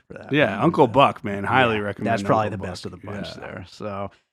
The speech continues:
Speaker 1: yeah, that does it for the month. Now, we will very quickly just speed through some of the other, because there's so many movies. It is December, and December's always a big month. Um,
Speaker 2: I wondered why you were leaving out these big ones. You said you have other episodes
Speaker 1: Yeah,
Speaker 2: planned
Speaker 1: we're gonna
Speaker 2: for
Speaker 1: be
Speaker 2: 'em,
Speaker 1: doing
Speaker 2: but
Speaker 1: episodes for sure on, like,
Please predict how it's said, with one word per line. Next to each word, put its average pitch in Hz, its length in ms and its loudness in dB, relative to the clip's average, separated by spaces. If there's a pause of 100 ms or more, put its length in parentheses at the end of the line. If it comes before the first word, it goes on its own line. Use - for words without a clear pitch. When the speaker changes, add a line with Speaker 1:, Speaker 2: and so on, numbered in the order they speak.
(300)
Speaker 1:
yeah, 226 240 6
that 180 200 8
does 220 200 8
it 240 100 2
for 196 160 0
the 180 100 4
month. 185 400 4
Now, 165 360 6
we 180 260 -2
will 202 520 4
very 185 420 2
quickly 170 480 -2
just 139 260 0
speed 139 600 -4 (360)
through 135 360 4
some 143 220 0
of 139 80 4
the 135 80 6
other, 135 140 4
because 143 240 0
there's 165 120 0
so 175 360 6
many 135 200 2
movies. 120 320 0
It 143 120 2
is 135 160 2
December, 117 500 -4
and 113 140 0
December's 131 400 0
always 120 220 0
a 113 40 -2
big 107 260 -8
month. 110 400 -4 (120)
Um, 117 80 -2
Speaker 2:
I 113 320 2
wondered 151 340 10
why 135 160 8
you 139 80 8
were 135 100 10
leaving 131 300 6
out 120 120 0
these 113 200 -4
big 113 180 -2
ones. 110 280 -2
You 107 80 0
said 107 240 -2
you 104 100 -2
have 98 300 -4
other 101 340 -6
episodes 101 460 -6
Speaker 1:
Yeah, 180 140 8
Speaker 2:
planned 165 120 8
Speaker 1:
we're 196 80 6
gonna 196 160 4
Speaker 2:
for 160 60 0
Speaker 1:
be 165 60 6
Speaker 2:
'em, 143 60 4
Speaker 1:
doing 143 260 4
Speaker 2:
but 123 40 4
Speaker 1:
episodes 123 460 0
for 117 160 -4
sure 107 400 -6
on, 107 180 -4
like, 104 300 -8